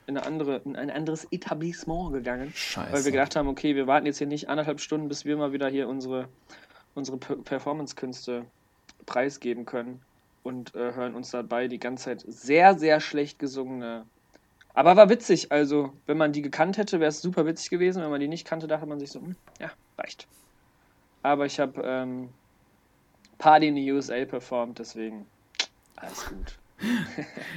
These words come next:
Speaker 2: Junge, du haust da echt immer Lieder raus, das ist echt nicht
Speaker 1: Hey,
Speaker 2: schlecht.
Speaker 1: das ist doch überragend. Also gegen Miley Cyrus kann man ja jetzt nix sagen, ne?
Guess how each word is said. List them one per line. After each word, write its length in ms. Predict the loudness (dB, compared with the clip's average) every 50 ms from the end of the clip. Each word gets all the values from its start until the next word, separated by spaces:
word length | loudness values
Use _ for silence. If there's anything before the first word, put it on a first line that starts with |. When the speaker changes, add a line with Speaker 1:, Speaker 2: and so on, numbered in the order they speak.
| -12 -6
Speaker 2:
Junge, 240 | -4 -2 0 2 2
du 160 | 2 2 4
haust 260 | 4 4 4 4 4
da 100 | 4 4
echt 200 | 4 4 4 2
immer 400 | 2 2 2 2 2 0 0 -2 -4
Lieder 460 | -4 -2 0 2 4 4 6 4 4
raus, 360 | 2 2 0 -2 -2 -4 -4 -6
das 100 | -6 -6
ist 100 | -4 -4
echt 180 | -4 -4 -6
nicht 200 | -6 -6 -6 -6 -4
Speaker 1:
Hey, 60 | -2 -2 -2
Speaker 2:
schlecht. 160 | -2 -4 -4
Speaker 1:
das 240 | -2 -2 -2 -4 -6
ist 100 | -4 -4
doch 200 | -4 -4 -2 -4
überragend. 800 | 0 2 2 4 6 10 12 12 12 12 10 4 -4 -12 -18 -20 -20 _ _ _ _ _ _ -10 -4
Also 240 | -2 -2 0 0 0
gegen 180 | -2 -2 -2 0
Miley 220 | 0 0 0 -2
Cyrus 360 | -2 0 0 2 2 0 0
kann 140 | -4 -4 -2
man 80 | 0 2
ja 80 | 2 2
jetzt 180 | 2 0 -2 -4
nix 260 | -6 -6 -6 -8 -12
sagen, 340 | -12 -12 -12 -12 -14 -12 -10
ne? 200 | -8 -6 -6 -6